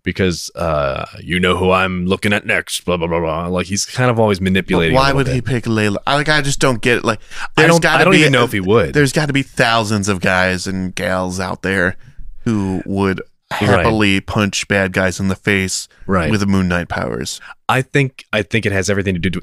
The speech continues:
Speaker 1: to do with manipulating Mark and his sticking around.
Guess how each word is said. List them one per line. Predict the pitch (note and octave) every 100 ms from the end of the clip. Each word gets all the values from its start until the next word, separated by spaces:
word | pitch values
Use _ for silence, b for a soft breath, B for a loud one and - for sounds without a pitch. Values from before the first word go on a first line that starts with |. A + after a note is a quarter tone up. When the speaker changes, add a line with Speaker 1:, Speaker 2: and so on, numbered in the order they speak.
| -
Speaker 1:
to | G2
do | G2
with | F#2 E2
manipulating | F#2 F#2 E2+ F2 E2 D#2
Mark | D2 C#2+ - - _ _
and | G2
his | E2
sticking | - E2+ - D2
around. | C#2 C2+ D2+